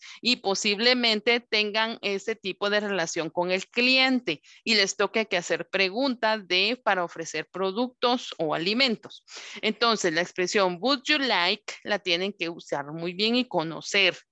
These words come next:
"Would you like some cheese? Would you like some milk? Would you like some water? Would you, would you like some,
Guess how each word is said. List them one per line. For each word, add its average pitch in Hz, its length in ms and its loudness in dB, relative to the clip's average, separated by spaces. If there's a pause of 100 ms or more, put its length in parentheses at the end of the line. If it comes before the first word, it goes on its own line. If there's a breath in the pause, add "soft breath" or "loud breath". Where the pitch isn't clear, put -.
(480 loud breath)
"Would 208 280 2
you 202 140 4
like 208 320 4
some 247 560 0
cheese? 220 600 -4 (100)
Would 214 280 -4 (180)
you 180 160 -2
like 190 360 2
some 220 760 -2
milk? 190 520 0 (200)
Would 196 220 -4
you 190 100 4
like 196 260 2
some 208 240 -4
water? 180 500 0 (280)
Would 190 200 -4
you, 185 220 -4
would 175 160 -4
you 165 80 0
like 180 300 0
some, 214 380 0